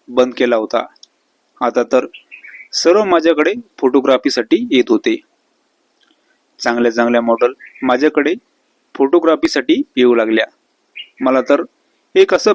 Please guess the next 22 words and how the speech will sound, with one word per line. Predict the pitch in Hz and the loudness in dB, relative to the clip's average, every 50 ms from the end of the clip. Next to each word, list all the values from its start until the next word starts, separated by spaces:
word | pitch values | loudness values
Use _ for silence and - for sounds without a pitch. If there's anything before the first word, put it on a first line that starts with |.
| - - | 2 0
फोटोशूट | 151 147 160 139 - 160 - | 0 0 0 0 0 -2 0
करायचं | - 151 139 139 135 147 | 0 0 2 2 2 2
होतं | 139 123 120 131 120 - | 0 2 0 -2 -4 -2
की | - 156 180 233 - _ _ _ _ _ _ _ _ _ _ | -2 -4 -4 -4 -8 _ _ _ _ _ _ _ _ _ _
ती | - 285 | -4 -2
मॉडेल | 285 277 269 254 - - - - 359 - _ _ _ - - | 0 0 0 2 0 0 -2 -4 -6 -12 _ _ _ -16 -4
खूप | - 214 226 - - | -4 -4 -4 -2 0
छोट्या | - 156 151 175 165 | 0 2 2 2 0
कपड्यात | - 147 - - 143 160 170 - _ _ _ _ _ - | 0 -4 -4 -2 -2 -2 -4 -6 _ _ _ _ _ -2
फोटोशूट | 127 120 117 147 135 - 165 175 180 - - | -2 0 2 0 2 2 2 0 0 -2 -4
करणार | - 127 117 123 127 123 | -4 -2 -2 0 0 0
होती. | 117 113 107 - 113 117 - _ _ _ _ _ _ _ _ _ _ _ _ _ _ _ _ _ _ _ _ _ _ - | 0 -2 -2 -4 -8 -8 -8 _ _ _ _ _ _ _ _ _ _ _ _ _ _ _ _ _ _ _ _ _ _ -2
ती | 151 151 | -2 0
माझ्याकडे | 151 147 135 139 139 131 135 135 135 | 0 0 0 -2 0 0 0 2 2
आली | 127 120 123 143 156 - - - - - - _ _ _ _ _ - | 2 0 0 -4 -6 -8 -12 -20 -20 -20 -20 _ _ _ _ _ -4
आणि | 147 147 147 170 208 254 - _ _ _ _ _ _ _ _ _ _ - | -4 -4 -2 -4 -6 -8 -10 _ _ _ _ _ _ _ _ _ _ -4
फोटोशूट | 143 143 139 170 165 - - 180 - - - - | -4 0 2 2 2 4 2 0 0 -2 -8 -16
स्टुडिओमध्ये | - - - - - 151 151 165 170 165 160 156 147 143 | -16 -16 -4 0 2 2 2 2 2 2 0 0 0 0
न | 139 151 170 | 0 0 0
करता | 170 156 139 127 - 143 147 190 - _ _ _ _ _ _ _ _ _ _ | 0 -2 -2 -2 -2 -4 -4 -4 -10 _ _ _ _ _ _ _ _ _ _
तिने | 165 160 165 190 | -2 0 0 0
मला | 175 160 156 156 | 0 0 0 0